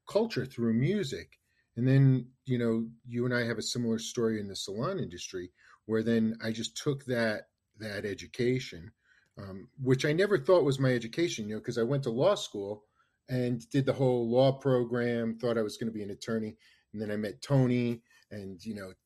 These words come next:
Tony Robbins just kinda messes with your mind. He did that mind thing to me, man. <laughs> And then all of a sudden, you know, like, I'm,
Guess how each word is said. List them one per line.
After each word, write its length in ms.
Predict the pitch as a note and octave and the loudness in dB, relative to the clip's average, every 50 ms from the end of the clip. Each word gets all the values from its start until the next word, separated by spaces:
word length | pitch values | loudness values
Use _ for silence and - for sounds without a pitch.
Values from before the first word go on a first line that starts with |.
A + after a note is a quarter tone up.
| _ - | _ -14
Tony 260 | - - B2 A2+ G#2 | -6 -4 -4 -4 -4
Robbins 460 | F#2+ F#2+ A2 A2 G#2+ G2 G2+ F#2+ - - | -4 -6 -6 -8 -8 -10 -10 -12 -10 -10
just 280 | - - - - - _ _ _ _ _ _ _ _ - - - | -6 -6 -6 -6 -6 _ _ _ _ _ _ _ _ -20 -14 -8
kinda 280 | - A#2 G#2+ F#2+ F2+ | -4 -4 -4 -4 -6
messes 500 | F2+ F2+ F#2+ A#2+ A#2 - - - G2 F#2 | -8 -2 0 0 2 0 0 -4 -6 -8
with 160 | G2 F2+ - | -10 -10 -10
your 100 | - F#2+ | -8 -6
mind. 260 | G2 G#2 G2+ F#2+ F2+ F2 | -4 -4 -4 -4 -4 -6
He 60 | F2+ | -8
did 180 | E2+ - G#2 F#2+ | -12 -12 -10 -8
that 180 | G#2 F2+ - | -8 -8 -8
mind 480 | F#2+ G#2 B2 - F#3 G3 G3 F3 D#3+ C3+ | -6 0 4 6 8 8 8 6 4 2
thing 220 | - - C#3+ A#2 A2+ | 0 0 2 2 2
to 160 | A2+ - C#3 | 0 -2 -4
me, 180 | A2+ G#2+ G#2+ G#2+ | -2 -2 -2 -4
man. 320 | G#2+ G#2+ A2 A2 G#2+ A2 - | -4 -4 -6 -6 -6 -8 -10
<laughs> 60 | - - - _ _ - - - - D3+ C#3 - D#3 C#3+ - - - - _ - - - - C3+ C3+ D3+ C#3+ - - - E3 D3+ C#3 - _ - A3 G#3 A3+ - - - - - - | -12 -14 -16 _ _ -20 -10 -2 -2 -2 -2 -2 -10 -14 -14 -16 -16 -16 _ -12 -12 -10 -8 -8 -8 -8 -8 -8 -8 -6 -6 -6 -6 -8 _ -6 -4 -4 -6 -10 -10 -10 -12 -6 0
And 180 | - D3 D#3+ E3 | 2 4 6 6
then 140 | E3+ E3+ | 6 6
all 220 | E3+ E3+ E3+ F3 E3+ | 6 6 6 6 6
of 100 | E3 D#3 | 4 0
a 80 | D#3+ | -2
sudden, 380 | D#3 D3 D#3+ F#3 F3+ F3 D#3+ D#3+ | -2 2 2 4 4 4 2 2
you 100 | D3+ C#3+ | 2 4
know, 220 | C#3 C#3+ C#3+ C#3+ | 4 6 6 6
like, 240 | C#3 C3+ C3 C3 C3+ | 6 6 4 4 4
I'm, 180 | C3+ C3 B2+ | 4 2 2